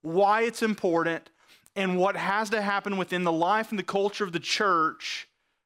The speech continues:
if things are gonna change within the world and the culture in which we raise our kids in. And all of that happens through the family unit. Matter of fact, the family unit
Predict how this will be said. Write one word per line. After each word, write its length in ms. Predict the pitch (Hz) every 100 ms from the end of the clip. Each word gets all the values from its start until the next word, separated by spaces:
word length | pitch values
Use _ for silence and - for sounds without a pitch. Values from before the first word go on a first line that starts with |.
| _ _ _ _ _ _
if 200 | 175 196
things 340 | - 185 175 170
are 60 |
gonna 180 | 165 156
change 680 | - 160 147 143 139 - - _
within 380 | 139 147 151 147
the 80 | 143
world 400 | 131 147 143 143
and 100 | 135
the 60 | 131
culture 380 | 143 143 -
in 100 | 131
which 260 | 131 127 -
we 120 | 143
raise 260 | 123 135 120
our 100 | 120
kids 360 | - 156 120
in. 220 | 117 98 101 _ _ _ _ _ _ - -
And 280 | 139 139 143
all 260 | 151 190 185
of 80 |
that 300 | 143 139 135 _ - - -
happens 500 | 165 165 156 135 -
through 160 | 143
the 80 | 135
family 400 | 131 139 135 127
unit. 380 | 131 135 117 104 _ _ _ -
Matter 140 | 170
of 80 | 190
fact, 200 | 196 156
the 60 | 165
family 480 | - 196 214 226 214
unit 460 | 180 196 190 185